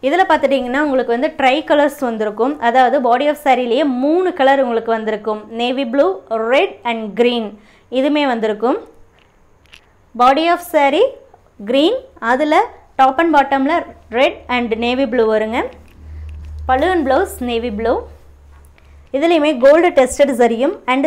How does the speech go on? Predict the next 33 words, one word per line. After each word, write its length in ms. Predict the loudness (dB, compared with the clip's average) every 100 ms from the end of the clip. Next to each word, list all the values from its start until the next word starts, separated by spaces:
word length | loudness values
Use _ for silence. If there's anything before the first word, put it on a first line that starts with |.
| -2
thread 300 | 2 4 4 2
நம்ம 200 | 0 0
யூஸ் 240 | -4 -4
பண்ணியிருக்கோம் 440 | -4 -4 -4 -2 -2
புட்டாஸ்க்கு. 540 | 2 2 0 -2 0 0 -4 _ _ _ _ _ _ _ -20 _ -6
எல்லா 200 | -2 0 0
சாரியுமே 300 | -2 -2 -2
உங்களுக்கு 280 | -2 -2 -2
open 220 | -2 -4
பண்ணி 140 | -6
காட்டிட்டோம். 560 | -6 -6 -6 -6 -4 -6 -8 -20 -20 -8
பிடிச்சிருந்ததுன்னா 640 | -4 -4 -2 -2 -2 -2 0
WhatsApp 360 | -2 -2 -4 -4
மூலமா 240 | -4 -4
நீங்க 200 | -6 -6
contact 440 | -6 -4 -4 -6
பண்ணலாம். 280 | -4 -4 -4
இந்த 120 | -4 -4
சாரீஸ் 420 | -2 -2 -2 -4
எல்லாமே 220 | -4 -4 -4
ஃபைவ் 260 | -4 -2
தௌசண்ட் 400 | 0 -2 -2 -6
எயிட் 240 | -4 -4 -4
ஹண்ட்ரட் 280 | -4 -4 -2
ருப்பீஸ்க்கு 480 | -2 -4 -6 -6 -4
with 140 | -4 -4
free 180 | -6 -8
shipping-ல 420 | -8 -6 -4 0 2
all 100 | 4
over 140 | 2 -2 -2
India 180 | -2
உங்களுக்கு 340 | -2 -2 -6 -6
கிடைக்குங்க. 400 | -8 -6 -6